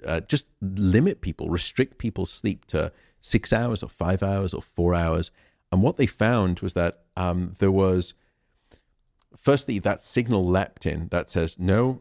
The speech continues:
you're s-, satisfied with your food, you don't want to eat anymore, you're full." That signal of fullness, satiation, was decreased by eighteen percent. If that wasn't bad enough,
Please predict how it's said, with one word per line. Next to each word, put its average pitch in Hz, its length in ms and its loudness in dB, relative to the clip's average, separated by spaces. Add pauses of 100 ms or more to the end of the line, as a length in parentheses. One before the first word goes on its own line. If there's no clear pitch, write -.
(120)
you're 90 180 -2
s-, - 260 -14 (160)
satisfied 101 720 -2
with 95 160 -4
your 92 80 -2
food, 92 460 -2
you 82 80 -12
don't 95 220 -4
want 90 160 -4
to - 100 -6
eat 90 140 -6
anymore, 82 440 0
you're 82 140 0
full." - 440 -2 (720)
That 120 300 2
signal 92 480 0
of 82 80 -6
fullness, 110 840 -2 (240)
satiation, 78 960 -2 (440)
was 95 220 4 (180)
decreased 113 640 -2
by 90 180 2 (140)
eighteen 110 580 2
percent. 76 540 -4 (580)
If - 120 -16
that 143 220 0
wasn't 123 360 2
bad 98 180 0
enough, 92 460 -2